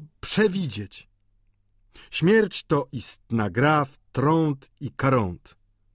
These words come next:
Czy to prawda, że Wiktoryna nieobojętnie na ciebie spogląda? Przestań, Bianchon. Ja się z nią żenić nie myślę. Kocham prześliczną kobietę, która odpłaca mi wzajemnością i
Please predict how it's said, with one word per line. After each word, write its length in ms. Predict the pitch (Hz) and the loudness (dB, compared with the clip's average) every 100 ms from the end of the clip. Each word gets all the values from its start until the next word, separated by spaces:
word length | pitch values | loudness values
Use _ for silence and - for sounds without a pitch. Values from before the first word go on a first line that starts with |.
| _ _ _ _ - - | _ _ _ _ -20 -8
Czy 100 | 143 | -2
to 100 | 147 | 2
prawda, 340 | 294 330 330 | 2 0 -2
że 140 | 220 | 0
Wiktoryna 520 | 190 190 180 180 175 156 | -2 0 2 2 2 2
nieobojętnie 960 | 170 226 - 165 165 160 135 - 135 | 0 -2 -4 0 2 2 0 -2 0
na 80 | 131 | 0
ciebie 240 | 120 123 131 | 0 -2 -2
spogląda? 580 | - 113 110 110 240 294 _ _ _ _ _ _ _ _ _ _ _ _ _ _ _ | -2 -2 0 0 -4 -6 _ _ _ _ _ _ _ _ _ _ _ _ _ _ _
Przestań, 440 | - 160 143 127 113 | -2 0 2 0 0
Bianchon. 460 | 113 104 104 90 - _ _ _ _ _ _ _ - - | 0 -2 -6 -10 -12 _ _ _ _ _ _ _ -20 -2
Ja 100 | 185 | 2
się 140 | 185 185 | 2 2
z 80 | |
nią 180 | 170 160 | 2 2
żenić 380 | 120 180 175 - | 4 2 2 0
nie 100 | 165 | 2
myślę. 340 | 131 - 90 95 _ _ _ _ _ _ _ _ - - | 2 -2 -12 -20 _ _ _ _ _ _ _ _ -16 -4
Kocham 300 | - 180 156 | 0 2 0
prześliczną 680 | - - 123 151 147 139 117 | 0 -2 -2 -2 -4 -2 -2
kobietę, 440 | 117 107 135 160 - - - | -2 -2 0 0 -2 -14 -12
która 300 | - 131 - | -2 -2 -2
odpłaca 720 | 123 - - 117 139 135 110 | -8 -10 -4 0 0 0 -4
mi 140 | 104 | -4
wzajemnością 840 | 104 113 120 131 139 - - 107 107 - - _ | -2 0 2 2 0 -2 -4 -4 -4 -10 -20 _
i 220 | 123 127 | -4 -2